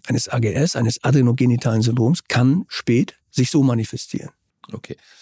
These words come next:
Speaker 2: Also das heißt, da muss ich schon nochmal meine,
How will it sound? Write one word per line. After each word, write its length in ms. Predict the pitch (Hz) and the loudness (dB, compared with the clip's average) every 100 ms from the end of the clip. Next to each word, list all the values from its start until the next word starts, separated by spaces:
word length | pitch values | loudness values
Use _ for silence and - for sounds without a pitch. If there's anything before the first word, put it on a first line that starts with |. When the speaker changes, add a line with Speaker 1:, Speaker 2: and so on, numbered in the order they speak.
| - _ | -20 _
Speaker 2:
Also 240 | - 90 90 | -8 -4 -2
das 140 | 95 | -2
heißt, 180 | 95 90 | -2 0
da 80 | 95 | 2
muss 140 | 98 | 2
ich 160 | 92 - | 2 -2
schon 180 | - 95 | -2 2
nochmal 420 | 95 90 85 85 | 2 2 0 -2
meine, 680 | 85 85 82 82 82 82 | -2 0 0 0 0 -2